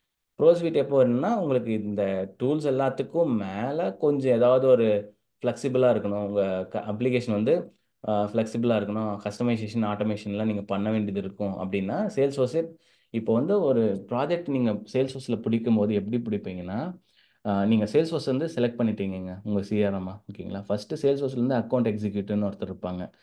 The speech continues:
அவர்கிட்ட தான் ரெக்வெஸ்ட் போகும். ஒரு சேல்ஸ் நீங்க வந்து இந்த லெட்ஸ் ஸ்டார்ட் இருக்கு இல்லைங்களா?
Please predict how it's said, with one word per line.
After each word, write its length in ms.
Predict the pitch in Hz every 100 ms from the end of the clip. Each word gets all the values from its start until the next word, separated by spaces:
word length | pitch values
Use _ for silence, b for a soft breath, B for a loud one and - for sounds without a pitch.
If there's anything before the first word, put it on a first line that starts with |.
| b b b -
அவர்கிட்ட 440 | 110 131 123 110
தான் 160 | 110 139
ரெக்வெஸ்ட் 360 | 107 113 110 -
போகும். 240 | 98 98
ஒரு 280 | - 107 101 -
சேல்ஸ் 380 | 117 117 -
நீங்க 220 | 117 110 107
வந்து 380 | 113 135 123 104
இந்த 260 | 104 101 -
லெட்ஸ் 280 | 110 110
ஸ்டார்ட் 320 | - 110 101 101
இருக்கு 240 | 95 92
இல்லைங்களா? 420 | 90 92 110 107